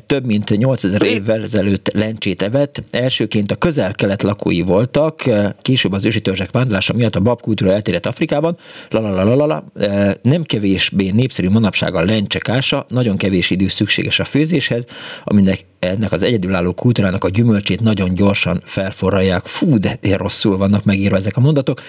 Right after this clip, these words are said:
Speaker 1: Mindegy, térjünk vissza a-, arra, amit te
Speaker 2: Wikipedia
Speaker 1: kezdtél el.
Speaker 2: fordította biztos.
Speaker 1: Igen.
Speaker 2: Na jó, oké, hallgató, jöhet a hallgató?
Speaker 1: Igen, igen, mi-, te jössz, Tamás.
Speaker 2: Én vagyok a hallgató, sziasztok! Na,
Speaker 1: Hello.
Speaker 2: szóval egy-két saját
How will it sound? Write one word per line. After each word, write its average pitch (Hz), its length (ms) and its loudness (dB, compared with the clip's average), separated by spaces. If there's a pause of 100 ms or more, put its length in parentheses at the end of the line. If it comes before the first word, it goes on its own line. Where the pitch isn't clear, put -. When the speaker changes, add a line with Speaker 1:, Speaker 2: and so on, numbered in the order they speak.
(280)
Speaker 1:
Mindegy, 123 280 0
térjünk 101 340 0
vissza 98 380 0
a-, 90 340 -2
arra, 95 200 -2
amit 95 180 0
te 123 80 2
Speaker 2:
Wikipedia 101 60 -2
Speaker 1:
kezdtél 117 380 0
el. 104 100 0
Speaker 2:
fordította 104 380 0
biztos. 104 380 -4
Speaker 1:
Igen. 110 340 -2 (1000)
Speaker 2:
Na 208 120 2
jó, 220 160 4 (260)
oké, - 240 0
hallgató, 180 600 2
jöhet 202 280 4
a 202 40 2
hallgató? 170 400 2 (120)
Speaker 1:
Igen, 117 280 0
igen, 110 300 -2
mi-, 117 300 0
te 113 160 -2
jössz, 101 200 -2
Tamás. 98 500 -4 (260)
Speaker 2:
Én 202 280 4
vagyok 175 300 4
a 180 60 4
hallgató, 165 440 2 (180)
sziasztok! 151 1000 2 (320)
Na, - 120 0 (220)
Speaker 1:
Hello. 90 240 -2
Speaker 2:
szóval 110 340 2 (340)
egy-két - 420 0 (100)
saját 156 300 2